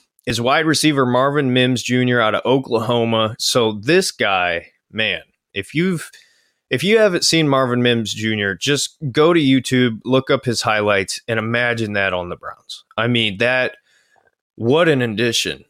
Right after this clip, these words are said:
that would be to this Browns receiver room that has already just gotten better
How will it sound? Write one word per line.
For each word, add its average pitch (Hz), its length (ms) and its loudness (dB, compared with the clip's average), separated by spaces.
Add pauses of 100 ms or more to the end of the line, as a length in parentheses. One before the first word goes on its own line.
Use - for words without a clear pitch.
(220)
that 113 260 0
would 113 200 -2
be 92 340 -4 (120)
to 120 120 -4
this 104 180 -2
Browns 104 380 -2
receiver 95 460 -2
room 92 220 -4
that 95 120 0
has 95 260 -4
already 123 680 0 (420)
just 117 320 0
gotten 110 420 -4
better 107 460 0